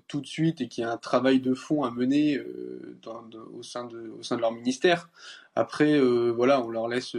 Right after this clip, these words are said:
trois semaines jusqu'au salon pour, pour nous donner ensuite, euh, des, des actes concrets et, et, et, et voir, euh, comment on peut améliorer notre quotidien.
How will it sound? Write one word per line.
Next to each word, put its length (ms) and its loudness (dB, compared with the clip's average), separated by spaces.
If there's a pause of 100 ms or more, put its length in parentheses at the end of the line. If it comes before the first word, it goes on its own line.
trois 240 0
semaines 420 -2
jusqu'au 300 -8
salon 420 -2
pour, 400 -8
pour 180 -14
nous 80 -8
donner 220 -2
ensuite, 460 -2
euh, 120 -6
des, 200 -2
des 220 -4
actes 280 0
concrets 720 0 (680)
et, 100 4
et, 640 0
et, 380 2
et 60 0
voir, 440 6
euh, 260 -4
comment 260 -2
on 40 -2
peut 140 -6
améliorer 340 -4
notre 160 -4
quotidien. 380 -16